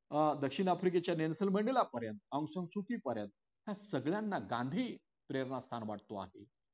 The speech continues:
युनोला त्यांचा जन्मदिवस अहिंसा दिन म्हणून साजरा करावा वाटतो आहे. आणि म्हणून आजच्या तरुणांनी गांधी समजून घेतला पाहिजे. मी, अ, राजुरे सरांचा आणि बिचेवार सरांनी मला ही संधी उपलब्ध करून दिली,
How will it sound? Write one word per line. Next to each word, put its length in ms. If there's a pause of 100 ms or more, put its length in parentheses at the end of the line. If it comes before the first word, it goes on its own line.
युनोला 560 (240)
त्यांचा 260
जन्मदिवस 600
अहिंसा 400
दिन 220
म्हणून 260
साजरा 320
करावा 280
वाटतो 340
आहे. 260 (340)
आणि 120
म्हणून 360 (340)
आजच्या 280
तरुणांनी 580 (580)
गांधी 640
समजून 500
घेतला 340
पाहिजे. 380 (460)
मी, 320 (200)
अ, 220
राजुरे 360
सरांचा 420
आणि 120
बिचेवार 380
सरांनी 340
मला 180
ही 80
संधी 320
उपलब्ध 340 (100)
करून 180
दिली, 220